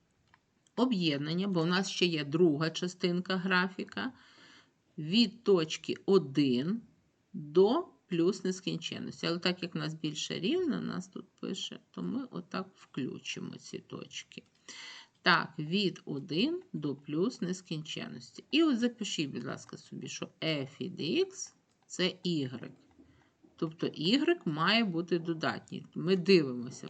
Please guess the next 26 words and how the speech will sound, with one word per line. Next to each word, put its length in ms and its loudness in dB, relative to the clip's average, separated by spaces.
графік, 720 2
де 500 -2
y 400 0
додатній. 640 0
Так, 420 2
і 240 8
де 200 4
менший 680 4
нуля. 440 -2
F 340 2
від 180 -6
x 420 2
менший 720 2
за 320 0
нуль. 440 -2
F 400 2
від 200 -6
x 420 -4
менший 640 -4
за 240 -6
нуль. 500 -2
Тобто, 360 -6
по 180 -4
суті, 560 -4
це 260 -4
y 400 0